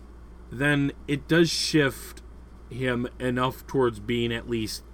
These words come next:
a competent placeholder. Um, I don't know. The thing is that Zaza clearly, because of his age, clearly wore down as the season went on.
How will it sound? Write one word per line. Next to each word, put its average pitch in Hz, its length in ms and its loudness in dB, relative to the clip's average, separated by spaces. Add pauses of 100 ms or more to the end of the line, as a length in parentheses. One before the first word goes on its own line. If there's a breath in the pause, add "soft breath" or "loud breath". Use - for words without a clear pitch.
a 117 100 0
competent 117 680 -4
placeholder. 131 720 0 (1000 soft breath)
Um, 117 500 -2 (1200)
I 151 60 0
don't 170 80 8
know. 147 120 6
The 127 160 2
thing 226 220 2
is 208 200 2
that 139 240 4
Zaza 160 520 4
clearly, 127 720 2 (420)
because 135 320 2
of 123 60 0
his 117 160 2
age, 117 320 0
clearly 127 400 2
wore 113 260 4
down 107 380 -2
as 104 100 -4
the 107 100 -8
season 107 400 -4
went 98 140 -4
on. 101 300 -4